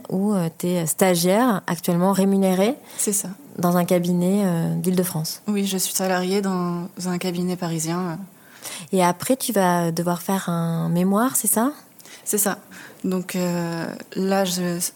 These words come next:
Speaker 2: c'est ma deuxième année de stage aux yeux de l'ordre.
Speaker 1: Mhm.
Speaker 2: Et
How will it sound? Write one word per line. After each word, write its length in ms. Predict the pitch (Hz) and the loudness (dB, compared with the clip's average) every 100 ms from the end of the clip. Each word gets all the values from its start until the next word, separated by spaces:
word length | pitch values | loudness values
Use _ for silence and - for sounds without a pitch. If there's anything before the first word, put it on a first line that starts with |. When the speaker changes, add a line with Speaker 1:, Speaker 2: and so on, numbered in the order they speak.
| - | -12
Speaker 2:
c'est 220 | - - 190 | -6 -2 0
ma 160 | 180 | -2
deuxième 460 | 170 185 180 190 190 | -2 -4 -2 0 0
année 260 | 185 185 | 0 0
de 320 | 185 175 170 160 | -2 -4 -4 -6
stage 600 | - - 190 190 175 175 - - | -6 0 0 2 -2 -8 -16 -6
aux 180 | 180 170 | -2 -2
yeux 280 | 170 165 185 | -2 -2 -2
de 120 | 170 | -2
l'ordre. 380 | 165 190 247 - - - - - | 0 0 -2 -10 -20 -18 -10 -2
Speaker 1:
Mhm. 320 | 208 185 240 - | 0 0 -4 -4
Speaker 2:
Et 560 | - 175 170 170 165 | -4 -2 -2 -2 -2